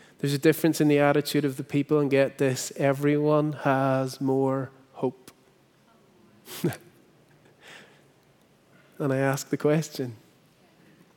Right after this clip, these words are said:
if there, why not here?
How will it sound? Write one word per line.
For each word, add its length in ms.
if 180
there, 260
why 160
not 200
here? 220